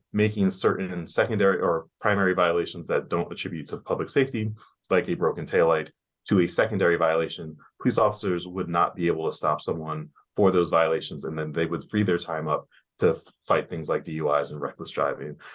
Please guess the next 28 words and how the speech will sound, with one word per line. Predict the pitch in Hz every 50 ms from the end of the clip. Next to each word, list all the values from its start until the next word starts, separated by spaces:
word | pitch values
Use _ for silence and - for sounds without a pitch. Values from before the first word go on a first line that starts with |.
| - -
So | - 123
that | 120
was | 117 110
another | 110 107 110 110 110 101 92
bill | 82 107 101 98
that | 95 92
I | 92
was | 87 82
very | 92 95 92 90 87
proud | - 95 90 87 85
of. | 85 85 -
It | 117 107 -
did | 95 85 80
not | 82 87 95 98 -
make | 101 101 98
it | 104 98
off | 95 95 -
the | -
House | - 101 95 - -
floor, | 110 101 101 101 98
but | 98 95 85
that | 82 82
does | - 85 73 87
not | 85 80 82
mean | 87 87 85
the | 82 -
fight's | 95 82 82 -
over. | 98 98 98 98 104 107 110